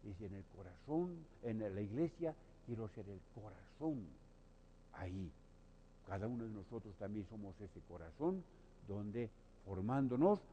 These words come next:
tenemos que bombear la sangre de, de la vida para dar vida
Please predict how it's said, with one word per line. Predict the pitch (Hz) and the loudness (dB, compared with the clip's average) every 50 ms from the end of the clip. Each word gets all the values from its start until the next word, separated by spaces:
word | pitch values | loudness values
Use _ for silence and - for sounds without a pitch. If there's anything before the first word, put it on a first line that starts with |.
| - - - | -16 -10 -2
tenemos | - 113 113 107 - | 2 2 2 2 2
que | - 110 | 0 0
bombear | 98 101 107 110 107 110 120 131 135 131 113 | 2 2 0 0 2 4 6 6 6 4 2
la | 107 107 95 - - | 0 -4 -6 -6 -4
sangre | 127 147 156 156 143 139 131 127 107 - - - - - - - 98 | -2 2 4 4 6 6 4 4 2 0 -8 -18 -18 -18 -14 -6 0
de, | 113 110 107 - - 98 | 4 4 4 4 2 -2
de | 107 110 101 | -4 -2 0
la | 98 98 | 0 0
vida | 95 147 190 208 160 175 156 143 - - - - - - | 2 2 2 4 6 6 6 6 2 -4 -18 -18 -12 -4
para | - 107 98 98 | -2 0 0 0
dar | 98 110 120 110 | 0 0 -2 -2
vida | - 120 135 139 117 123 110 | -2 -2 -2 -2 0 -2 -4